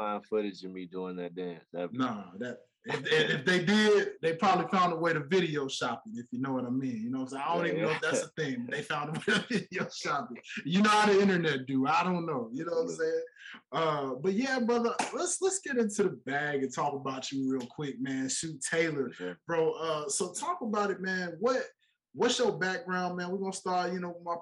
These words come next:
Speaker 2: Put Me Over segment. This is my little Put Me Over where I basically put over the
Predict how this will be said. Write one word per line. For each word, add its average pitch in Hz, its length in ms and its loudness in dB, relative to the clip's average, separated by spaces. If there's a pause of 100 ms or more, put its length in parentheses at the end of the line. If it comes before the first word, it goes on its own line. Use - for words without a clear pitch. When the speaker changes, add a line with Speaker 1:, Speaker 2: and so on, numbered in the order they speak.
Speaker 2:
Put 185 200 4
Me 175 160 -2
Over 165 260 -2
segment. 160 500 -2
This 160 80 -8
is 170 80 -14
my 165 100 -6
little 160 320 -4
Put 156 200 -6
Me 147 160 -6
Over 139 280 -2
where 131 180 -2
I 131 100 0
basically 131 540 -4 (120)
put 139 120 -4
over 131 260 -2
the 127 120 -6